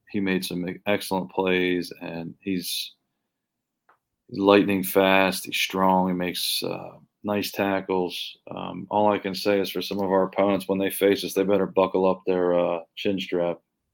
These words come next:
make sure their pads are on tight, 'cause he's, he's bringing it. He definitely lays the wood. He's, uh, one of our hardest hitters, and, um, he's gotten better every year too. I'm proud of Billy.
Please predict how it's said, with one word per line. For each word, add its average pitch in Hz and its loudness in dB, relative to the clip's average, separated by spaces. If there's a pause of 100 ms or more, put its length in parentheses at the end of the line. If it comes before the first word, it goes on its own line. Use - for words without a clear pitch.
(160)
make 92 -6
sure - -2
their 90 0
pads 95 2
are 87 -2
on 85 -2
tight, 85 0
'cause 82 -4
he's, 92 -4
he's 95 -6
bringing 85 -4
it. 80 -8 (600)
He - -6
definitely 98 4
lays 90 4
the 90 2
wood. 95 2 (760)
He's, 95 -4
uh, 92 4
one 95 0
of 90 0
our 87 4
hardest 95 2
hitters, 95 0 (120)
and, 90 -6
um, 87 -4 (680)
he's 139 2
gotten 151 4
better 135 10
every 131 8
year 131 8
too. 123 2
I'm 87 0
proud 104 2
of 98 -2
Billy. 104 2